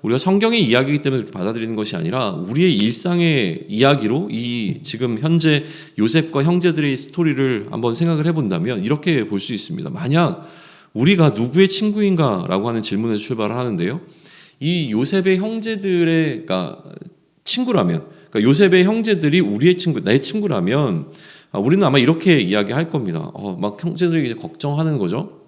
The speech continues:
"야, 뭐 아버지가 돌아가셨는데 이 요셉이 우리에게 해코지를 하면 어떡하지? 우리가 이때까지 요셉에게 잘못한 게 너무 많은데 이제 요셉이 우리에게,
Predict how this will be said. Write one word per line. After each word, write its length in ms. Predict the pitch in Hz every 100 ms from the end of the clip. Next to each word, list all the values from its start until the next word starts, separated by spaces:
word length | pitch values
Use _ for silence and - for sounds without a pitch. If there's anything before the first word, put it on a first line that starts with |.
| _ _ _ _ _ _ - - - - - _ -
"야, 200 | 95 92
뭐 160 | 87 92
아버지가 380 | 101 127 147 143
돌아가셨는데 680 | 98 113 117 107 117 107
이 100 | 95
요셉이 600 | 87 85 123 107 107 151 226
우리에게 420 | 120 95 107 98
해코지를 460 | 113 165 190 175 156
하면 160 | 135 107
어떡하지? 480 | - - 78 131 165
우리가 220 | 95 104
이때까지 320 | 90 101 104
요셉에게 280 | 85 104 107
잘못한 380 | 104 87 98 113
게 80 |
너무 180 | 101 85
많은데 720 | 101 82 85 85 82 92 101
이제 140 | 85 90
요셉이 320 | 85 101 98
우리에게, 640 | 82 90 85 98 131 165